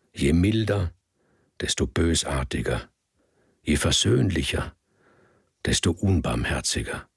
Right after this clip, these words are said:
Mein Vater dachte, wir werden deportiert, irgendwohin. Er dachte, wenn wir tatsächlich deportiert werden, dann ist das noch das Beste, was uns geschehen kann. Er dachte, wahrscheinlich werden wir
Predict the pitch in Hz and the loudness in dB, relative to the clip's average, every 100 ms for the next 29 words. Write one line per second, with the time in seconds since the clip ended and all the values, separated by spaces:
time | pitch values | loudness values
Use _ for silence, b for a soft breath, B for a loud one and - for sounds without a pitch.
0 | _ _ _ _ _ _ _ _ _ _ | _ _ _ _ _ _ _ _ _ _
1 | _ _ - 98 101 139 151 120 117 110 | _ _ 0 2 2 0 0 0 0 -2
2 | - 101 90 82 90 87 85 85 - 85 | -2 0 2 0 0 0 0 0 -2 -4
3 | - - 76 64 - - 85 78 76 71 | -2 -2 -2 -2 -10 -4 -2 0 0 0
4 | 67 92 73 64 _ _ _ _ _ _ | 2 2 0 -2 _ _ _ _ _ _
5 | _ _ _ - B B - 92 143 - | _ _ _ -14 B B -2 2 2 2
6 | 147 151 143 B B 98 107 104 98 139 | 0 0 -2 B B 2 2 2 0 0
7 | 156 - 131 120 107 85 - 87 87 85 | 0 0 0 0 0 0 0 -2 0 -2
8 | - 110 101 - 110 131 87 85 78 87 | 0 0 0 0 0 2 0 0 0 0
9 | 85 - 85 - 85 - - - - 107 | 0 0 0 0 -2 0 -2 0 0 0
10 | - - 67 64 - 60 57 - - - | 0 -2 -2 -2 -2 -2 0 -2 -2 -2
11 | - 65 65 67 - 67 64 _ _ _ | 0 0 0 -2 -2 -4 -4 _ _ _
12 | _ _ _ _ _ _ - 95 143 - | _ _ _ _ _ _ -2 2 2 2
13 | 110 101 143 - 131 117 104 92 101 98 | 2 2 2 2 2 2 2 2 2 2
14 | 95 101 98 | 2 2 2